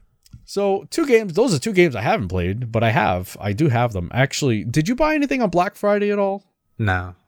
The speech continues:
Speaker 2: no.
Speaker 1: No? Okay. Well, I did.
Speaker 2: <laughs> Okay.
Speaker 1: Um,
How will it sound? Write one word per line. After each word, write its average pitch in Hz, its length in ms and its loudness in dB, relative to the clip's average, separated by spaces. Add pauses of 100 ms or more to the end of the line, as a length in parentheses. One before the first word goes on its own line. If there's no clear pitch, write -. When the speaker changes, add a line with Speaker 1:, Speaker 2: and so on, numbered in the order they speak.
(160)
Speaker 2:
no. 87 220 -6
Speaker 1:
No? 104 260 2
Okay. 90 340 -4 (460)
Well, 131 160 -4
I 185 180 2
did. 92 300 -6
Speaker 2:
<laughs> - 40 -20 (480)
Okay. 98 240 4
Speaker 1:
Um, 98 360 -2